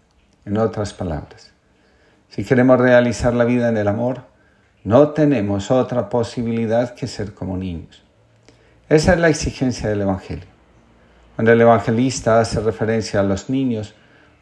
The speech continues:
no está exaltando la inmadurez como una virtud que nos acerca a Dios. Para acoger el mensaje de Jesús y a Dios en nuestra vida,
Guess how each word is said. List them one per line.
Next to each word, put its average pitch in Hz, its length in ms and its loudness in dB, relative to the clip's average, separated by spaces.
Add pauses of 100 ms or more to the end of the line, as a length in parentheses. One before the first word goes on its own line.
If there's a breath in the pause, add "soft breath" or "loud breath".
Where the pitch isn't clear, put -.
no 143 160 4
está 165 320 2
exaltando 147 720 2
la 104 120 2
inmadurez 107 640 0
como 120 280 -4
una 143 180 2
virtud 147 520 2
que 127 120 -4
nos 101 240 -4
acerca 98 420 -6
a 95 40 -4
Dios. 92 340 -10 (800)
Para 98 240 4
acoger 101 460 0
el 120 100 2
mensaje 117 560 0
de 117 100 -2
Jesús 110 600 -6 (100)
y 98 140 -4
a 95 100 2
Dios 104 460 0
en 98 100 -4
nuestra 107 420 -6
vida, 101 420 -6